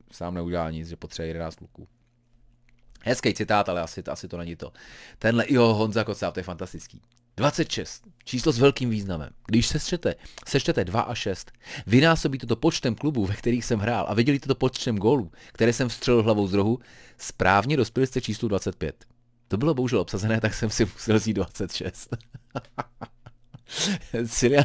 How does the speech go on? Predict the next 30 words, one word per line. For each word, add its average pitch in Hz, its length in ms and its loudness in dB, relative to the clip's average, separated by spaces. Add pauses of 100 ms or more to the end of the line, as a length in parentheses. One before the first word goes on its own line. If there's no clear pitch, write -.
Sheridan 120 420 0
po 120 140 2
svém 127 260 0
přestupu 117 480 -6
do 110 140 -2 (340)
Wisla 139 440 2
Plock 117 320 -2
vůbec 135 680 0 (260)
ne-, 120 120 -10 (380)
neznám 190 480 6
ani 165 220 0
tohle 160 360 0
kluka, 160 420 -2
je 117 60 -2
to, 117 160 -4
ale 123 180 0
přijde - 320 -8
mi - 280 0
to - 60 -12 (100)
jako, - 320 -8 (840)
přijde 135 300 -4
mi 135 120 -4
to 135 220 -2
úplně 151 500 0
teda 151 240 2
fantastický. 120 960 -6 (1200)
Irskej, 127 600 0
OK, 117 280 -2 (360)
<laughs> - 360 -6
jako. 113 360 -8